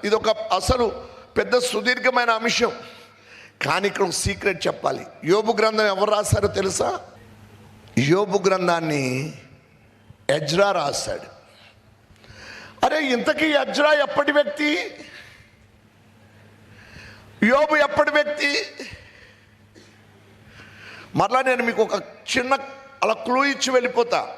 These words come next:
నా అంశం అది కాదు. యోబు ఎప్పటి వ్యక్తో చెప్పనా?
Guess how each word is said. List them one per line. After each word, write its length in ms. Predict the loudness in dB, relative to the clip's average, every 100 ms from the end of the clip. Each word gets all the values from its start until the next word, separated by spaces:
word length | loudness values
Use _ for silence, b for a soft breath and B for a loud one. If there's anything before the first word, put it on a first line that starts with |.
| -12 -2
నా 140 | 0
అంశం 320 | 0 -2 0
అది 180 | 0 2
కాదు. 380 | 2 2 -4 -12 -18 -20 -20 _ _ _ _ _ _ _ _ _ _ B B B B B B B -20 -20 -20 -20 -20 -10 0
యోబు 340 | 4 4 4
ఎప్పటి 400 | 4 2 2 2
వ్యక్తో 300 | 4 2 2
చెప్పనా? 500 | 2 2 0 0 2